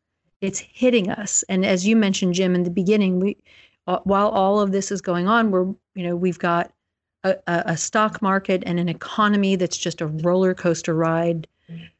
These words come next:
out of control, up and down constantly, and then blending in the Flynn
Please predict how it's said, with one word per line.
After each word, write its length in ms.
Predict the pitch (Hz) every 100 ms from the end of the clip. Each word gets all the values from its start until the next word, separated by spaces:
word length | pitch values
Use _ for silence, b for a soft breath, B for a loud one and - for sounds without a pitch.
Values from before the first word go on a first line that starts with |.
| _ -
out 200 | 180 170
of 120 | 165
control, 540 | 170 156 175 165 175
up 160 | 170 -
and 140 | 170
down 300 | 175 170 170
constantly, 720 | 170 180 165 - 170 170 170 -
and 240 | 175 175
then 440 | 175 175 175 175 - _ _ _
blending 720 | - 180 175 175 185 180 185 180
in 340 | 180 180 190 - _
the 120 | - 180
Flynn 840 | - - 208 254 294 277 269